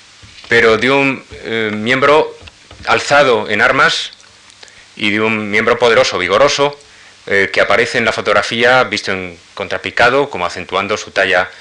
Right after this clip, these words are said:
colosal, gigantesca, como dispuesto a, a aplastar al enemigo. En el otro lado, al otro lado del,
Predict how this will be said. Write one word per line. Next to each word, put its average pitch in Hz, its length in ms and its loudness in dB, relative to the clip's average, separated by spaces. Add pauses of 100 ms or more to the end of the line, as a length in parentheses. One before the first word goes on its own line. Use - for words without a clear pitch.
(180)
colosal, 101 480 0
gigantesca, 95 720 -4
como 82 200 -8
dispuesto 98 480 -4
a, 78 240 0 (340)
a - 80 -4
aplastar 90 600 0 (160)
al 87 140 -4
enemigo. 80 400 -4 (2250)
En 113 120 2
el 120 80 4
otro 156 240 2
lado, 90 340 2 (2250)
al 101 140 0
otro 117 220 0
lado 92 280 2
del, 80 220 -4